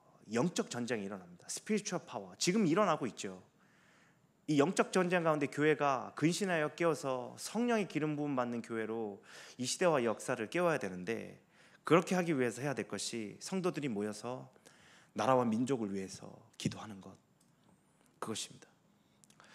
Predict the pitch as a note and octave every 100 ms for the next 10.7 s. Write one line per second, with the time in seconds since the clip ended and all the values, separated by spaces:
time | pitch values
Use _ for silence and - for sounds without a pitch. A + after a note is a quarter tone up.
0 | - - - - - - - _ - F#3
1 | A#3 C4 B3+ G#3+ G3 E3 D#3+ B2 A2+ E3+
2 | D#3 C3 A2+ G#2 A#2 F3 C3 G2 G2 G#2+
3 | - _ _ _ _ _ _ _ - -
4 | B2+ C3+ - - B2 C3 C#3+ B2+ - G3
5 | F3+ C#3 A2 F#2+ A#2 C#3 D#3 A2+ A#2 A2
6 | G2 G2 G#2 G2 G2 - G#2 - C#3+ B2+
7 | G#2 G2 F#2+ G2+ A#2 A#2 A2 - A#2+ A#2
8 | C#3+ E3 E3 C3 B2+ A2+ B2+ A#2 G#2+ -
9 | G#2 G#2+ G2+ A#2+ B2+ G#2 - A2+ G#2 G2+
10 | G2+ G2+ G2+ F#2 - G#2 G2